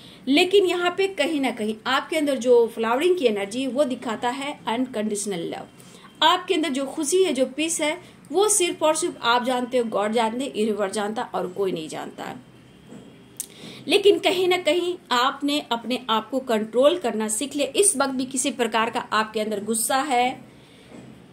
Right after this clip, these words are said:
या कोई obstacle है, problem है, या फिर career को लेकर चिंतित हो, हो सकता है finance को लेकर चिंतित हो, किसी प्रकार का कहीं ना कहीं कुछ ऐसे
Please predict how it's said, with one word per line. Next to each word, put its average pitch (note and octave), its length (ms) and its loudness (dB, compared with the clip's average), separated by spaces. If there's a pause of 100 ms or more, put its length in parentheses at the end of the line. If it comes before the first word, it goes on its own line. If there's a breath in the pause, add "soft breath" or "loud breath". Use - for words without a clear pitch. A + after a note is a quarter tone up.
(220)
या D#4+ 180 4
कोई D#4 240 4
obstacle B3 580 0
है, B3+ 260 4
problem A#3+ 420 2
है, D4 160 -2
या C4 160 0
फिर B3+ 240 -4
career D4 280 2
को C#4 140 2
लेकर A3+ 260 0
चिंतित A#3 420 -4
हो, C4 440 4 (200)
हो D4 80 -2
सकता C#4+ 240 -4
है C4+ 140 -2
finance D4 380 -2
को C#4 100 0
लेकर A3 300 0
चिंतित A#3 460 -4
हो, A#3+ 320 2 (420 loud breath)
किसी C5 360 2
प्रकार D#4+ 340 0
का D#4+ 160 -2
कहीं E4 320 -6
ना F4+ 120 0
कहीं D#4 300 -4
कुछ F4+ 280 -4
ऐसे D4+ 540 -2